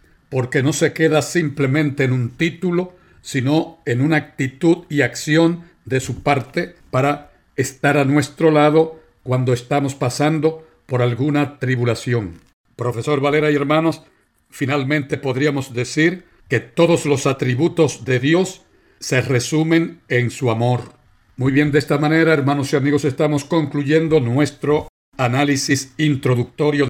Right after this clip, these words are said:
de la lección de esta semana, la número dos. Antes de separarnos, les invitamos para que nos acompañen el resto de la semana para seguir ahondando en, en este crucial tema, conociendo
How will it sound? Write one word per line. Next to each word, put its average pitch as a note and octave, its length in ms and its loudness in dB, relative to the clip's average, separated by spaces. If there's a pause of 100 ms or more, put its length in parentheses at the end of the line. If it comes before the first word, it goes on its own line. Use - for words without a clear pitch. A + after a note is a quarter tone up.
(140)
de B2 160 -2
la B2+ 80 2
lección D#3 360 0
de D3 60 4
esta C3+ 180 0
semana, D#3 600 0 (200)
la A#2 140 -4
número B2+ 320 2
dos. - 420 -2 (340)
Antes E3 600 0 (140)
de A#2 160 -4
separarnos, D#3 800 -2 (300)
les C3 340 -4
invitamos C#3+ 580 0
para C3 220 -2
que C#3 80 -2
nos A#2+ 160 -2
acompañen C#3 760 -2 (240)
el B2+ 160 -2
resto C3+ 440 -2
de C#3+ 80 0
la D3 80 2
semana D#3 500 0 (240)
para C#3+ 160 -2
seguir D3+ 240 0
ahondando D#3+ 500 2
en, D3+ 140 0
en B2+ 160 -2
este D3 600 -2 (140)
crucial C#3 600 -2
tema, E3+ 460 0 (220)
conociendo D3 920 -2